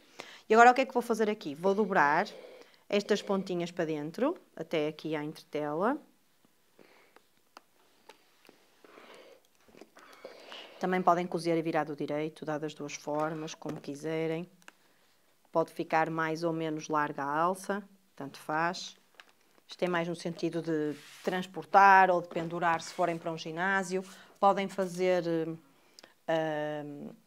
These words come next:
se quiserem, plastificado, para poderem molhar à vontade.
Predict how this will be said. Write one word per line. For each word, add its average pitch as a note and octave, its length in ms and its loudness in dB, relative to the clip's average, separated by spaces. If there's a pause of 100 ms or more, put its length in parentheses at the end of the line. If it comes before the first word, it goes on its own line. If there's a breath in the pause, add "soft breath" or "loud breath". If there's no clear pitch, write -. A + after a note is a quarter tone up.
(640)
se - 220 -14
quiserem, F3 420 -2
plastificado, E3+ 1120 -2 (360)
para E3 200 0
poderem D#3 800 -6 (800 soft breath)
molhar D#3+ 300 -2
à D3+ 80 -6
vontade. F3+ 760 -2